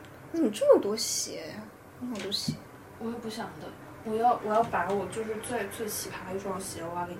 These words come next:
Speaker 2: 看，我这有很多奇怪怪的鞋。
Speaker 1: 你的鞋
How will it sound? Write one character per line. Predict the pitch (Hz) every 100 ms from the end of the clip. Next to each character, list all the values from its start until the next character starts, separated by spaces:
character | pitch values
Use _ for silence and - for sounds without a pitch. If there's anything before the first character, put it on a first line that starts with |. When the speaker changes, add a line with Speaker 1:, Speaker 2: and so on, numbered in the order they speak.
| -
Speaker 2:
看， | 180
我 | 180
这 | 190
有 | 196
很 | 190
多 | 185 175 180
奇 | - 160
怪 | 190
怪 | 190 185
的 | -
鞋。 | - - - - - - - - - - - - - - - - - - - - - -
Speaker 1:
你 | 247 220
的 | 214
鞋 | 220 - 208 185 202